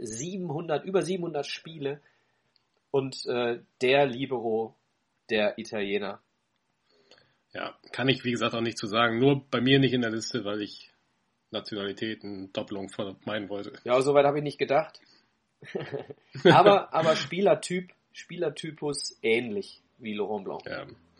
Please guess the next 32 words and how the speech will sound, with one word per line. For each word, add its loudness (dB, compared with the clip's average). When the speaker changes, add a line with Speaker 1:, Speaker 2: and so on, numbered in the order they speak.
Speaker 2:
Laurent -2
Blanc, -2
Mats -6
Hummels, -6
um -10
den -4
nochmal 0
zu -6
nennen -6
hier. -4
Speaker 1:
<laughs> -4
Aber 8
Speaker 2:
Franz 0
Speaker 1:
du 2
Speaker 2:
Beckenbauer. 0
Speaker 1:
möchtest 0
ihn -2
gerne 2
irgendwo 0
noch 0
reinbringen. 0
Warum -2
hast -2
du 2
ihn -2
denn -2
in -6
der 0
deutschen, -4
äh, -8
nicht -10
reingebracht? -6